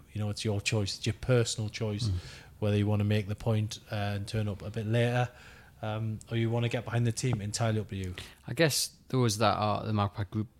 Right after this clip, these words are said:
Speaker 2: heading up the, the protest, they would argue, you know, "Yes, we've won three games on the bounce. We've looked very good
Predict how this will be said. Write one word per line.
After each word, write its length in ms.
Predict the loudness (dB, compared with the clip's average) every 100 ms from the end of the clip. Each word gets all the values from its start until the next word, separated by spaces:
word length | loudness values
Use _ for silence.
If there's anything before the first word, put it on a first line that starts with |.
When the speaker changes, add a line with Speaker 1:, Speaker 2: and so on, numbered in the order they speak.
| -20 -20 -6
Speaker 2:
heading 320 | 0 6 8
up 140 | 8 4
the, 140 | 0
the 120 | 0
protest, 480 | 2 4 4 2 4
they 120 | 4
would 120 | 6
argue, 480 | 8 6 6 2 -2 -6 -8
you 120 | -2
know, 120 | -2 0
"Yes, 320 | -2 -2 -2
we've 160 | -4 0
won 280 | 2 2 0 -14 -20
three 220 | -4 0
games 280 | 4 6 6
on 80 | 4
the 80 | 2
bounce. 400 | 2 0 -2 -4
We've 120 | -4
looked 180 | -4 -2
very 160 | -2
good 320 | 0 2 2